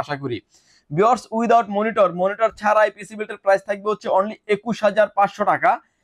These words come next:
যদি কেউ মনিটর সহ নিতে চান, উনিশ ইঞ্চি মনিটর নিতে পারেন, পি-, হাই পাওয়ার, ইসোনিক, গিগাসোনিক, অ্যাটলাস্ট,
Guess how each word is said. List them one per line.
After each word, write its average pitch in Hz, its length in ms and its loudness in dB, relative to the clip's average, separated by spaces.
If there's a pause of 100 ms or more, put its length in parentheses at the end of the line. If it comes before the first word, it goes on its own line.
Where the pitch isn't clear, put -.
(240)
যদি 202 320 0
কেউ 247 220 4
মনিটর 214 380 2
সহ 214 280 2
নিতে 214 300 -2
চান, 196 200 2
উনিশ 226 240 -8
ইঞ্চি 226 140 -12
মনিটর 214 380 -4
নিতে 214 120 -8
পারেন, 208 320 0
পি-, 202 220 -14 (180)
হাই 185 200 2
পাওয়ার, 208 360 4 (800)
ইসোনিক, 202 460 0 (360)
গিগাসোনিক, 233 640 0 (220)
অ্যাটলাস্ট, 180 500 0